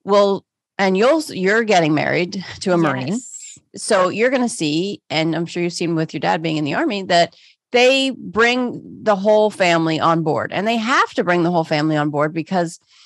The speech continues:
Speaker 1: um, the military needs that unit to stay together. They need you to keep that household running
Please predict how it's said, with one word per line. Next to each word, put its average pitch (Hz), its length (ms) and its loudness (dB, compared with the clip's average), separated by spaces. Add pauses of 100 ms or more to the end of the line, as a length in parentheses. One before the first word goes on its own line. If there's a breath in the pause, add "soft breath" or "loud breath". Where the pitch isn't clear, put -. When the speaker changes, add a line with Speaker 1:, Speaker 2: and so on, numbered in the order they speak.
(200 soft breath)
Speaker 1:
um, 175 520 -2 (120)
the 214 440 0 (200)
military 269 480 2
needs 226 640 -2
that 208 240 4
unit 226 460 0
to 190 80 -6
stay 170 280 -2
together. 135 480 -4 (160)
They 233 180 2
need 240 400 0
you 170 440 -2
to 190 140 -2
keep 277 460 -6 (420)
that 214 360 2
household 233 640 0
running 196 480 0